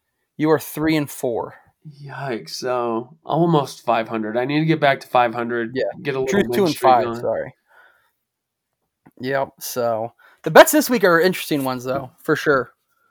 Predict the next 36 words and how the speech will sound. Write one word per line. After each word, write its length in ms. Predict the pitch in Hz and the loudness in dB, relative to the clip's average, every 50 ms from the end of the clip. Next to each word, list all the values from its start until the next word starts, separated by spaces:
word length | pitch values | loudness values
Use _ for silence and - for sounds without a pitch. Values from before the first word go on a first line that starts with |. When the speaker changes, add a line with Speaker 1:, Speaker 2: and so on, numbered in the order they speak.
| - | -8
Speaker 2:
What 220 | 160 165 185 202 196 | -4 -2 0 0 0
do 120 | 233 240 | 0 0
we 100 | 233 208 | 2 2
have 260 | 165 160 156 165 160 | 4 4 4 2 2
this 180 | - - 165 - | 0 -4 -4 -4
week? 360 | 156 127 110 165 - - - _ _ _ - - | -4 -4 -4 -4 -6 -12 -18 _ _ _ -10 -4
Speaker 1:
So 440 | - - 190 180 185 180 175 175 - - - | 6 10 12 12 12 12 10 6 2 -2 0
we 100 | 165 170 | 4 6
haven't 200 | 190 202 220 208 | 6 6 6 6
gotten 240 | 220 214 202 196 165 | 6 6 6 4 2
Brody's 640 | 156 170 175 180 175 180 180 180 180 170 - - - - | 6 8 8 8 8 6 4 4 2 0 -2 -6 -6 0
or, 520 | - 156 160 165 165 165 160 143 90 92 - | 4 6 8 10 10 8 8 6 2 -6 -6
or 440 | - 151 151 151 151 156 151 147 131 - - - _ _ _ - 147 | 0 4 6 8 8 8 6 4 0 -4 -18 -20 _ _ _ -14 -6
J 180 | 139 156 151 | -2 0 0
T's, 280 | 143 - 156 147 143 131 | 0 0 0 -2 -2 0
but 100 | 139 131 | -2 0
that's 180 | 139 139 - | 0 0 0
fine. 180 | - - 135 127 | 2 0 0 0
I 20 | 131 | 0
still 200 | 127 - 160 147 | 0 2 2 2
wanted 160 | 135 131 127 | 2 0 -2
to 40 | 127 | -2
go 140 | 123 127 123 | -2 -2 -2
through 260 | - - 127 120 110 | -2 -4 -4 -2 -2
'em. 100 | 117 120 | -4 -4
So 440 | - - 160 151 151 147 139 - _ _ - | 2 6 8 8 8 8 6 2 _ _ -12
yours 400 | 139 147 165 185 190 196 185 190 | -4 4 6 8 8 8 6 4
is 80 | 170 | -2
the 80 | 160 165 | -4 -4
first 340 | - - 170 170 165 - - | 2 4 4 4 4 4 4
one. 320 | 170 170 170 175 175 - _ _ _ _ _ _ _ _ _ - | 6 6 6 6 4 -2 _ _ _ _ _ _ _ _ _ 0
Um, 560 | - 156 156 151 147 139 123 117 107 117 - _ _ _ _ _ _ _ _ _ _ _ _ _ _ _ _ _ _ _ _ _ _ _ _ _ _ _ _ - - 156 | 2 4 6 6 6 4 4 0 -4 -8 -14 _ _ _ _ _ _ _ _ _ _ _ _ _ _ _ _ _ _ _ _ _ _ _ _ _ _ _ _ -16 -12 -2
Green 240 | 131 156 185 202 190 | 4 4 6 6 8
Bay 180 | 165 175 175 | 8 8 8
money 240 | 175 165 160 165 170 | 8 6 6 6 6
line. 320 | 165 170 170 175 185 175 | 6 6 6 6 4 0